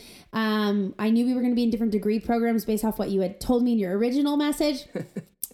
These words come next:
Speaker 1: So I just thought, "We'll never see each other and it's all gonna be okay." And so then at the end of the summer,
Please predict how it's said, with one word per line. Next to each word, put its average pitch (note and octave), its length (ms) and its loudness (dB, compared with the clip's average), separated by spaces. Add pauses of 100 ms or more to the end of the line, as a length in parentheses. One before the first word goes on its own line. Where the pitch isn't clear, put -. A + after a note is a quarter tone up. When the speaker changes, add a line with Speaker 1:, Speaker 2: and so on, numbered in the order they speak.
Speaker 1:
So B3 120 -2
I C4 60 2
just C#4+ 120 -2
thought, B3+ 160 -2
"We'll B3 120 0
never A#3 420 0
see - 160 -4
each B3+ 180 0
other G3+ 220 -2
and G3 80 -2
it's F#3+ 140 -4
all F#3+ 120 -4
gonna G3+ 140 -2
be F#3+ 180 -2
okay." F#3+ 380 -4 (680)
And B3+ 220 0
so B3 160 2
then C4 920 2
at A3+ 180 0
the B3 200 -2
end D4+ 220 2
of C#4 60 0
the D4+ 80 2
summer, B3 580 0